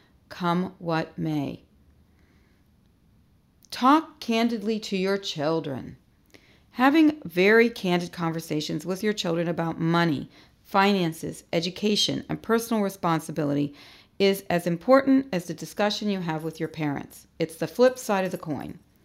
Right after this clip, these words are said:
It is important that we cultivate independence in our children from a young age and make them aware of money and the effect that money has on their lives. I know, I know, this is much easier said than done.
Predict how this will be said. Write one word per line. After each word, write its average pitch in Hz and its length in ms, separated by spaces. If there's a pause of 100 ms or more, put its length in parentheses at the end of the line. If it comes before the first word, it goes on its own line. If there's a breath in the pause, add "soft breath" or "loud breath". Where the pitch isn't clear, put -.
(560 loud breath)
It 202 80
is 190 100
important 269 480
that 277 120
we 220 100
cultivate 226 640
independence 190 600
in 175 80
our 175 120
children 156 380
from 170 180
a 165 40
young 170 260
age - 400 (320 soft breath)
and 175 120
make 170 200
them 214 180
aware 170 480 (380 soft breath)
of 196 140
money 202 480
and 190 140
the 196 100
effect 202 540
that 208 140
money 180 260
has 156 440 (180)
on 156 340 (100)
their 202 220
lives. 233 540 (1080 soft breath)
I 208 240
know, 226 500 (220)
I 185 200
know, 139 260 (120)
this 170 200
is 170 140
much 208 500
easier 214 420
said 185 320
than 170 180
done. 147 320